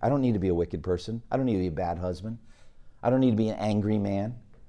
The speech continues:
I don't need to be lazy or lustful or selfish. I can be free today, this very day, right now. You could be in the middle of a conflict with your wife. And it's like, "Wait a minute, I'm not considering myself dead to sin, but alive to God in Christ Jesus. I don't need to sin anymore."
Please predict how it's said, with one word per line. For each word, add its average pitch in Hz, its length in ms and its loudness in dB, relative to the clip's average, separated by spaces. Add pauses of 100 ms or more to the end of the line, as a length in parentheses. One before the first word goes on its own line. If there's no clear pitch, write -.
(680)
I 123 120 4
don't 135 160 4
need 135 160 6
to 123 40 4
be 117 120 6
lazy 123 760 8
or 107 140 8
lustful 143 840 8 (140)
or 120 140 10
selfish. 135 640 8
I 123 100 6
can 123 160 -2
be 117 100 2
free 117 300 -2 (120)
today, 123 420 6 (320)
this 110 180 4
very 123 340 8
day, 113 140 6
right 147 260 12
now. 190 380 4 (380)
You 196 80 4
could 233 80 4
be 190 100 6
in 147 60 8
the 127 80 4
middle 165 260 4
of 196 80 2
a 156 60 0
conflict 139 500 -2
with 104 140 -4
your 110 100 0
wife. 92 200 4
And 107 80 -6
it's 104 40 0
like, 110 160 0
"Wait 240 180 8
a 214 40 8
minute, 95 260 0 (140)
I'm 196 120 6
not 170 300 4 (440)
considering 151 460 6
myself 156 400 4
dead 160 180 4
to 175 60 0
sin, 214 240 -4
but 120 120 2
alive 123 300 4
to 147 40 0
God 156 220 2
in 160 60 -2
Christ 165 200 -2
Jesus. 202 260 -4 (200)
I 196 100 10
don't 214 140 6
need 147 160 4
to 143 40 0
sin 180 400 0
anymore." 220 600 6